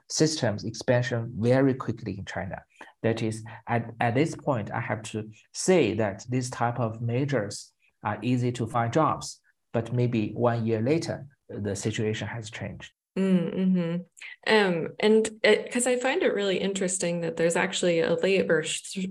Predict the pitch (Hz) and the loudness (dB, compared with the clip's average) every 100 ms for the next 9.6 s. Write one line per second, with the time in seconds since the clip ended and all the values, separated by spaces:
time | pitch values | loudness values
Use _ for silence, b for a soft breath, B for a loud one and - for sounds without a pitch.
0 | - - 208 180 - 269 - 175 165 170 | -6 4 6 6 4 2 -2 -2 0 -2
1 | 170 175 165 160 180 165 - 175 165 165 | -2 0 0 0 0 0 0 0 0 0
2 | - - 160 160 160 165 160 165 180 254 | -4 -8 -4 0 2 2 0 -2 -2 0
3 | 233 220 208 190 185 185 180 175 175 165 | 0 0 -2 0 0 2 2 2 4 2
4 | 165 165 B B _ _ 190 170 165 - | 2 -2 B B _ _ 4 4 4 0
5 | - _ - 180 180 180 175 - - - | -4 _ -2 2 4 4 0 -4 -8 -6
6 | 185 165 147 160 156 - 165 160 156 - | -2 -2 -2 -4 -4 -2 0 0 -2 -10
7 | - _ 170 165 165 156 170 160 151 151 | -18 _ 2 2 0 -2 0 0 0 -2
8 | 151 156 185 170 165 156 147 156 - 156 | -4 -2 2 2 2 -2 -4 -4 -4 0
9 | 170 185 - 160 151 160 | 2 2 0 0 -2 -4